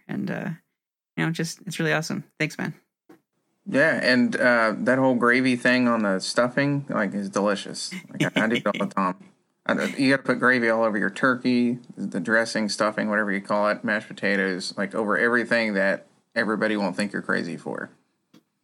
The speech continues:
Speaker 1: Yeah, I don't know if I've ever put gravy on my stuffing.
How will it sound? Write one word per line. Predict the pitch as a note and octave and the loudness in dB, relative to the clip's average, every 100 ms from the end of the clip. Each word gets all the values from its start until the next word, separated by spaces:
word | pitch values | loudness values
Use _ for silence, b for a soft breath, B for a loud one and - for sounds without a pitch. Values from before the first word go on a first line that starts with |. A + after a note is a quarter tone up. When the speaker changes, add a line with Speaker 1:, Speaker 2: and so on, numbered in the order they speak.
| _ _ _ _ - | _ _ _ _ -6
Speaker 1:
Yeah, | C4 A#3+ | -2 -2
I | |
don't | A#4+ B4 | -2 -2
know | A3+ A3+ | 0 0
if | G#3 | 0
I've | E3+ - | -4 -2
ever | D3+ E3 | -2 -2
put | E3+ E3 - | -2 -4 -4
gravy | B2+ C3 C3+ - | -2 -2 -2 -2
on | B2 | -4
my | B2+ | -6
stuffing. | B2+ - B2 - - | -6 -8 -10 -10 -14